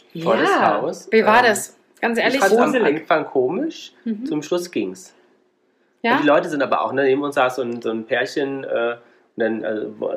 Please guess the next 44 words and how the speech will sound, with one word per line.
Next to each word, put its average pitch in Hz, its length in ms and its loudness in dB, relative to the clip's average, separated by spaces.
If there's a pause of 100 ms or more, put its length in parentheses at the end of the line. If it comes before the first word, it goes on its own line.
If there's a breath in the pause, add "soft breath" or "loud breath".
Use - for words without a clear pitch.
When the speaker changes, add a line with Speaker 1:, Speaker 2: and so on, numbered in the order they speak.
Speaker 1:
also 113 200 -10
Mann, 110 240 -2
Frau, 135 280 2
dann 131 280 -2
kam 117 180 -2
ein 220 60 -4
Speaker 3:
Jemand 208 200 0
Speaker 1:
anderes 196 140 -2
Speaker 3:
Berühmtes? 208 360 0
Speaker 1:
Pärchen. - 200 -2 (120)
Nee. 127 340 -2
Speaker 3:
Schade. 202 380 -2
Speaker 1:
Ähm, 123 360 -2
und, 117 320 -4
äh, 139 220 -2
die 120 160 -4
hatte 117 140 -4
eine 113 100 -2
Maske 135 400 0
auf 156 120 0
und 151 60 -2
dann 127 80 0
meinte 120 280 0
der 117 280 0
Mann 113 220 -2
so, 117 120 -4
ja, 113 140 -2
sie 113 120 -10
müssen 127 240 -8
hier 156 80 -6
keine 156 240 -2
Maske 151 320 -4
tragen. 170 400 0
Also 107 160 -8
ich - 60 -18
verstehe, - 320 -8 (460)
verstehe, 110 360 -2
warum 113 220 0
er 117 40 0
überhaupt 110 220 -2
was 107 160 -2
sagt, 110 340 -2
weil 98 180 -2
Speaker 3:
Hm. 202 380 -8